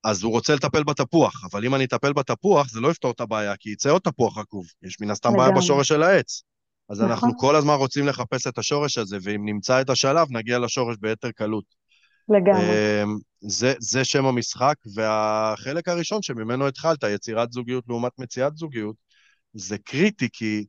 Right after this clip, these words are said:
Speaker 1: תהליך אימוני למציאת זוגיות ככותרת, כנישה, הוא טוב שיווקית,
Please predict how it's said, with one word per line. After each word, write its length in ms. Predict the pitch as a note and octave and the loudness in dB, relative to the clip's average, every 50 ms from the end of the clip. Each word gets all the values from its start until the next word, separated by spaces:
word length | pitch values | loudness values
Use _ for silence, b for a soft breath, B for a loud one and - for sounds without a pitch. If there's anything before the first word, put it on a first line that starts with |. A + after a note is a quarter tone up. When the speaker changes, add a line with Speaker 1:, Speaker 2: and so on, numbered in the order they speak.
| _ _ _ _ _ _ _ _ _ _ _ _ _ _ | _ _ _ _ _ _ _ _ _ _ _ _ _ _
Speaker 1:
תהליך 380 | - A2+ A2 A#2+ C3+ E3 D#3+ E3 | -2 0 2 4 4 2 2 0
אימוני 240 | E3+ D3 C#3 C#3 D3+ | 0 2 2 4 4
למציאת 500 | D3+ C#3+ C3+ B2 - - A#2+ B2+ C3+ B2+ | 4 2 2 0 0 2 2 2 2 0
זוגיות 340 | C3 B2+ A2+ B2+ C#3 C#3 - | -2 -4 -2 -2 -2 -2 -4
ככותרת, 560 | - A2 - A2+ G#2 - C#3 C#3 C3 A#2 - | -6 -6 -4 -4 -4 -2 0 0 0 -2 -2
כנישה, 580 | - A2+ G#2+ G#2+ B2 D3+ D3 - - F3+ F3+ F#3+ F#3+ - _ _ _ _ _ _ _ _ _ _ _ _ _ _ _ _ _ _ _ _ | -2 -2 0 0 0 0 2 2 2 2 0 0 -2 -8 _ _ _ _ _ _ _ _ _ _ _ _ _ _ _ _ _ _ _ _
הוא 140 | - A2+ G2+ - | -14 -14 -4 2
טוב 200 | - B3+ E4 - | 4 4 4 4
שיווקית, 720 | - - D3 G#2+ G#2+ F#2+ - G#2 G#2+ A#2+ - _ _ _ | 2 0 -2 -2 -6 -10 -10 -10 -12 -12 -12 _ _ _